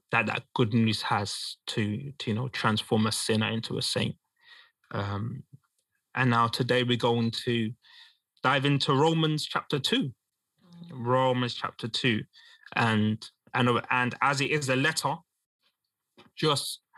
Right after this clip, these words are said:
Speaker 1: just to give everyone's a, a, a, a heads up, as it's a letter, obviously in a, in a letter, there wouldn't be a, a, a, like, ch-, uh, there wouldn't be chapters.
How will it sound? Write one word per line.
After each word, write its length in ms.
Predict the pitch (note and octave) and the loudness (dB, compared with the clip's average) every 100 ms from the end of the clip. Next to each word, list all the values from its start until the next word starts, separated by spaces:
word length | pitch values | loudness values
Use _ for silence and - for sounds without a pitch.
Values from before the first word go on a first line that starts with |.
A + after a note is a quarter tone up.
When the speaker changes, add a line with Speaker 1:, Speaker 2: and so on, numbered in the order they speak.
| - _ - | -20 _ 0
Speaker 1:
just 320 | C3 B2+ - | 2 2 0
to 60 | |
give 200 | B2+ B2 | -2 0
everyone's 440 | B2+ B2 B2 A#2 A#2 | 0 0 0 0 -2
a, 480 | A#2 A2+ A2+ G#2+ - - | -2 0 -2 -6 -14 -6
a, 360 | A#2+ A#2 A#2 A2 | -2 0 0 -2
a, 180 | A#2+ A2+ | -2 -4
a 60 | |
heads 300 | A2 B2 A2+ | -2 -2 0
up, 160 | A#2+ - | -2 0
as 180 | C#3 C#3 | 0 0
it's 140 | B2 B2+ | -2 -2
a 40 | |
letter, 340 | C3 C3 - | -2 -2 -2
obviously 460 | A#2 A#2+ A#2+ - A#2 | -2 -4 -6 -10 -8
in 240 | - C3+ | -2 0
a, 280 | B2 A#2+ A2 _ - _ - | 2 0 -2 _ -20 _ -2
in 180 | C3+ B2+ | 0 2
a 80 | |
letter, 460 | A#2+ C3+ - B2 A2+ | 2 0 0 -4 -2
there 220 | C3+ A#2+ A#2 | 0 0 0
wouldn't 400 | B2+ B2+ A#2 A2+ | 0 0 -2 -2
be 240 | B2 A#2 | -2 0
a, 500 | A#2 A2+ A2 G#2+ A2 _ _ _ _ _ B2 | 0 0 -2 -4 -10 _ _ _ _ _ -4
a, 220 | A#2 A2+ | -2 0
a, 480 | A2 G#2+ G#2 G#2 - _ C#3 | 0 -2 -4 -10 -16 _ -2
like, 240 | A#2+ - | -2 0
ch-, 180 | - F3+ - | -2 -2 -2
uh, 120 | B2+ - | -4 -2
there 380 | B2+ A#2+ A#2+ A#2+ | 2 2 2 2
wouldn't 280 | A2+ B2+ A2+ | 2 2 0
be 100 | A#2 | -2
chapters. 680 | - A#2+ - G#2+ F#2+ - | -2 -4 -4 -6 -6 -8